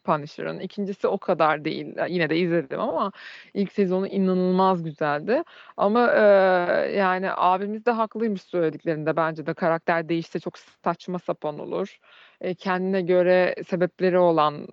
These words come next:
e, o-, oturaklı bir karakter Punisher. E, ama aynen dediği gibi de yani hani,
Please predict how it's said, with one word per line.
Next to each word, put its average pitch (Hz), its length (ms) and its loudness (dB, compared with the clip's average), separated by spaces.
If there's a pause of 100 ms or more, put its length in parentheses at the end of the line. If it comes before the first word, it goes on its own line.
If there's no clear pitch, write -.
e, - 40 -8
o-, - 360 -4 (140)
oturaklı 170 760 -2
bir 165 180 -2
karakter 151 580 -2
Punisher. 170 720 -8 (560)
E, - 60 -2
ama 180 800 0
aynen 190 640 0
dediği 180 320 2
gibi 165 240 -6
de 208 60 0
yani 185 380 0
hani, 185 320 -2